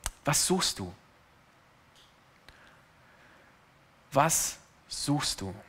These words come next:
Vielleicht bist du auch heute hier und kannst die Frage sehr gut verstehen, weil du es sicherlich kennst, auf der Suche nach Erfüllung zu sein. Du probierst die unterschiedlichsten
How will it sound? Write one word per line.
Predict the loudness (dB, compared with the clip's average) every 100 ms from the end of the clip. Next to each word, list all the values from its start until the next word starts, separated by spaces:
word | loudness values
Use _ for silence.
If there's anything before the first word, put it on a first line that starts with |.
| -20 -20 -20 -20 -20 -20 -12
Vielleicht | 4 4 4
bist | 2 0
du |
auch | 4
heute | 4 4
hier | 2 2
und | 2
kannst | 2 0 0
die | -2
Frage | 2 2 2
sehr | 4 4
gut | 4
verstehen, | 0 -2 2 2 2 -4 -14 -18 -14 2
weil | 4
du |
es | 4 2
sicherlich | 4 4 4 0
kennst, | 2 4 4 -4 -10 -16 -20 -8
auf | -4 0
der | 0
Suche | 2 4 4 6 6 4 -2 -4
nach | 0 4
Erfüllung | 4 4 2 2 0
zu | -4
sein. | -4 -4
Du | -4
probierst | -6 0 4 4
die | 4
unterschiedlichsten | 2 2 2 2 2 -2 -4 -6 -8